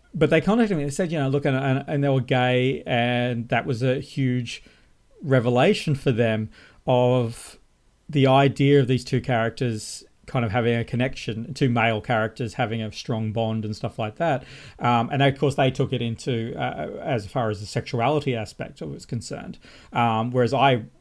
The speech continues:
when I grew up, this idea of Spock and, and Kirk being really, really good male friends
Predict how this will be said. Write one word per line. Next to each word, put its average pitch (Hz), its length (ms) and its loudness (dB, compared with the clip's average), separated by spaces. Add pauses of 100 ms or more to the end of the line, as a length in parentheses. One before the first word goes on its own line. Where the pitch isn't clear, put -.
when 135 180 0
I 131 160 2
grew 113 200 -2
up, 104 220 -6
this 120 320 -8
idea 117 380 0
of 101 60 -10
Spock - 340 -4
and, 107 320 -6
and 110 260 -6
Kirk 120 340 -4
being 107 300 -4 (800)
really, 131 420 2
really 117 200 0
good 110 320 -2
male 117 380 0
friends - 760 -6